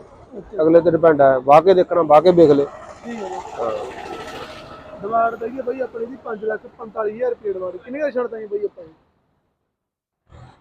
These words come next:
Speaker 2: ਪੰਜ ਲੱਖ ਪੰਦਰਾਂ ਹਜ਼ਾਰ ਦਾ ਟਰੈਕਟਰ ਦੇ ਦਾਂਗੇ।
Speaker 1: ਜੇ ਕੋਈ ਬਾਈ ਆਪਣੀ ਵੀਡੀਓ ਦੇਖ ਕੇ ਆਊ?
Speaker 2: ਹੋਰ ਲੈਸ ਕਰ ਦਾਂਗੇ।
Speaker 1: ਪੰਜ ਹਜ਼ਾਰ ਨੂੰ ਕਰ ਦਾਂਗੇ ਡਿਸਕਾਊਂਟ?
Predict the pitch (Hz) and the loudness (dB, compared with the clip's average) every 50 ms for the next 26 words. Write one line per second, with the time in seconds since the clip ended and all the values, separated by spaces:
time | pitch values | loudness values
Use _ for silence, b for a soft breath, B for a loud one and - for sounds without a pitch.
0 | _ _ _ _ _ _ _ _ _ 123 _ - 185 196 196 214 214 220 - - | _ _ _ _ _ _ _ _ _ -20 _ 4 4 6 6 8 6 6 6 4
1 | 196 - 208 196 202 202 214 220 226 208 196 190 190 175 - 170 139 127 113 117 | 0 0 2 4 6 8 8 8 8 8 6 6 4 4 4 2 0 0 0 -2
2 | 120 131 - - - _ 196 220 240 240 220 262 277 262 240 247 226 196 226 262 | -4 -6 -10 -18 -20 _ -14 -12 -12 -10 -8 -8 -8 -8 -8 -10 -10 -10 -10 -10
3 | 269 262 247 226 - - 226 214 214 - _ _ _ _ _ _ _ _ _ 160 | -8 -8 -8 -8 -8 -6 -8 -8 -8 -8 _ _ _ _ _ _ _ _ _ 4
4 | 170 175 170 180 175 160 - - 180 165 156 165 160 160 175 208 - _ 233 220 | 6 6 6 6 4 2 6 4 4 6 6 6 4 4 2 -2 -8 _ -8 -8
5 | 214 226 247 247 247 240 220 247 254 294 294 247 262 - - 240 220 | -6 -6 -6 -6 -6 -8 -10 -10 -10 -10 -12 -12 -14 -14 -14 -16 -16